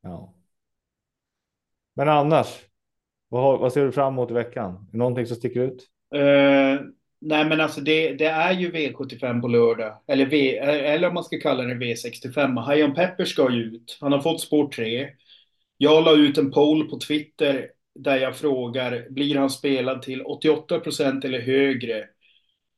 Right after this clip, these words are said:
Speaker 2: Eller blir han spelad under åttioåtta procent? Just nu så leder alternativet åttioåtta plus.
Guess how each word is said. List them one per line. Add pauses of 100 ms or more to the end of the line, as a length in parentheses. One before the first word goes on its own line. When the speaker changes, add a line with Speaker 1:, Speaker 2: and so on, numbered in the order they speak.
(280)
Speaker 2:
Eller
blir
han
spelad
under
åttioåtta
procent? (160)
Just
nu
så
leder
alternativet
åttioåtta
plus.